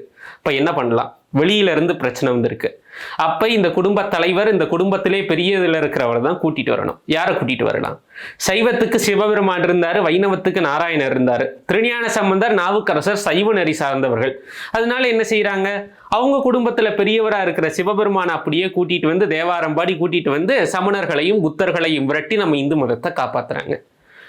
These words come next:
இப்படி இந்த வெளியிலிருந்து வந்த பிரச்சனை இவர்கள் ஏழாம் எட்டாம் நூற்றாண்டுல தீர்த்து வைக்க, இன்னும் ஒரு சில நூற்றாண்டுகள் கழித்து பதினைந்தாவது நூற்றாண்டுல ஒரு பிரச்சனை. அப்ப பார்த்தீர்களானால் குடும்பத்துக்கு வெளியே இருந்து பிரச்சனை வரல,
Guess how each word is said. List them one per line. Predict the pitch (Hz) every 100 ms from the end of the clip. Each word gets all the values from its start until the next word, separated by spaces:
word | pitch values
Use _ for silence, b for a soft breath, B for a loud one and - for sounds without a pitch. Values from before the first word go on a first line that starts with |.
| B B 208
இப்படி | 202 233 269 214 190
இந்த | 240 254 233 214 190 165 - 170
வெளியிலிருந்து | 185 240 247 226 220 196
வந்த | 185 180
பிரச்சனை | 170 160 175 208 226
இவர்கள் | 196 202 226 214 185
ஏழாம் | 208 214 185
எட்டாம் | - 165 160
நூற்றாண்டுல | 156 170 151 135 131
தீர்த்து | 165 160 143
வைக்க, | 131 131 254 196 127 220 B B B -
இன்னும் | 226 285 262
ஒரு | 240 226
சில | 220 208
நூற்றாண்டுகள் | 208 208 220 196 175 160 160
கழித்து | 160 160 165 131 - - _
பதினைந்தாவது | 160 185 247 226 214 196 170 165
நூற்றாண்டுல | 160 165 165 127 131 196 156 120 -
ஒரு | 151 -
பிரச்சனை. | 127 - 120 123 - B B B B B B _ _ - 160
அப்ப | 226 202
பார்த்தீர்களானால் | 220 214 208 185 170 147 139 170 196 202 -
குடும்பத்துக்கு | 196 220 220 196 147
வெளியே | 151 190 202
இருந்து | 185 156
பிரச்சனை | 143 147 135 120
வரல, | 117